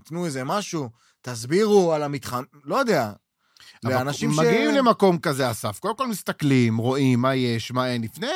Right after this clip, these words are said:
Speaker 2: שעושים
Speaker 1: לא
Speaker 2: בדיקת
Speaker 1: יודע, אני ראיתי
Speaker 2: שטח.
Speaker 1: את העגלה הזאת, חשבתי, "זה ארוחת בוקר."
Speaker 2: <laughs>
Speaker 1: אתה מבין? הסתבר, זה היה רק איזה, כאילו,
Speaker 2: יש
Speaker 1: לפני
Speaker 2: איזשהו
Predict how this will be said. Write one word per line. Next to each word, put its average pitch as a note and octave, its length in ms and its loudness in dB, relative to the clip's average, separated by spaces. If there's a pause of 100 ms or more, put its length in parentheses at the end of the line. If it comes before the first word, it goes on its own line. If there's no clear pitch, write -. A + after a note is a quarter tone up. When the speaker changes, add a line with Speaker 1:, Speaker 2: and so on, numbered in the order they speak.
Speaker 2:
שעושים G3 960 -4
Speaker 1:
לא G3+ 60 0
Speaker 2:
בדיקת D#4+ 140 4
Speaker 1:
יודע, A#3+ 180 2
אני A#3+ 120 0
ראיתי B3 160 0
Speaker 2:
שטח. A#3+ 140 -6
Speaker 1:
את A3 40 2
העגלה G#3 300 2
הזאת, F3 180 -2
חשבתי, G3 240 -6
"זה B3 100 2
ארוחת G3+ 280 2
בוקר." E3 280 0 (260)
Speaker 2:
<laughs> - 200 -12
Speaker 1:
אתה F3+ 120 0
מבין? F3+ 300 2 (380)
הסתבר, B3+ 360 2
זה A3+ 120 0
היה C#4 240 2
רק B3+ 120 -6
איזה, B3 240 0
כאילו, D#3+ 180 0
Speaker 2:
יש A3 60 2
Speaker 1:
לפני E3+ 120 4
Speaker 2:
איזשהו D3 240 0